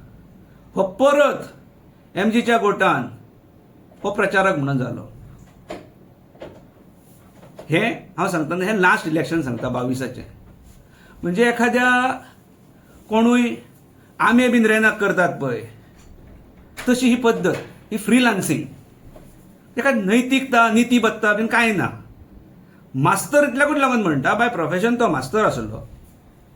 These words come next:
मदीं ह्या सगळ्या प्रवासान मदीं जर तुमी पयशात Facebook ओपन करून जाल्यार डिक्लेअर करून मोकळो केले, हे भसभस पुरुषान आपूण विटले आनी आपूण हेतूनसून संन्यास घेता राजकीय हेतूनसून,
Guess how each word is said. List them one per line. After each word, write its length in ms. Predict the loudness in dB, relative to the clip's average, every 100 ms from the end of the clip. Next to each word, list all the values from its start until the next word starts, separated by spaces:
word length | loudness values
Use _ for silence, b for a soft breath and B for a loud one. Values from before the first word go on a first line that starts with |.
| _ -20 -20 -20 -20 -20 -20 -20 -10
मदीं 520 | 0 2 4 2 0 -6 -10 -20 -20 -20 -12
ह्या 140 | -4 -2
सगळ्या 380 | -2 0 2
प्रवासान 460 | 2 2 2 2 0
मदीं 380 | 2 2 2 2
जर 200 | 2 2
तुमी 180 | 0 0
पयशात 340 | 0 2 0
Facebook 360 | 0 -2 0 0
ओपन 260 | 2 0
करून 240 | -2 -2 -2
जाल्यार 200 | -2 -2
डिक्लेअर 320 | 0 0 0
करून 200 | 0 0
मोकळो 260 | -2 -2
केले, 200 | -2 -2
हे 120 | -2 0
भसभस 340 | 0 2 0
पुरुषान 320 | 0 -4 -4
आपूण 200 | -4 -2
विटले 260 | 0 0 0
आनी 100 | 0
आपूण 260 | 0 -2
हेतूनसून 280 | -4 -4 -4
संन्यास 420 | -2 -2 0 0
घेता 280 | 0 -4 -2
राजकीय 300 | -4 -4 -4
हेतूनसून, 460 | -4 -6 -10 -10